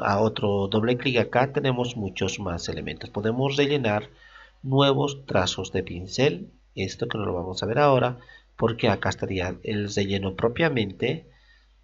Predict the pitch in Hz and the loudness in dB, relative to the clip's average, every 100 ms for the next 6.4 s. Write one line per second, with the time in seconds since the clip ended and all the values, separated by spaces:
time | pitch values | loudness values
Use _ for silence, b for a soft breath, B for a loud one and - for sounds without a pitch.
0 | _ _ - 104 113 113 117 120 117 104 | _ _ 0 0 2 4 4 2 0 2
1 | - 156 123 98 98 113 113 104 127 123 | 2 4 4 2 0 -4 -4 -4 0 0
2 | 117 101 - 165 160 131 120 127 - 101 | 2 0 2 2 4 4 4 0 0 -2
3 | 95 90 90 - 107 95 95 87 - 110 | 0 -2 -4 -4 0 2 0 -4 -8 -10
4 | 110 131 131 131 98 98 123 - - - | -4 0 0 2 2 0 -2 -8 -10 -6
5 | 95 87 107 98 95 92 - 95 90 170 | -4 -4 -2 -2 -4 -4 -6 -6 -4 -4
6 | 160 120 110 | 2 4 2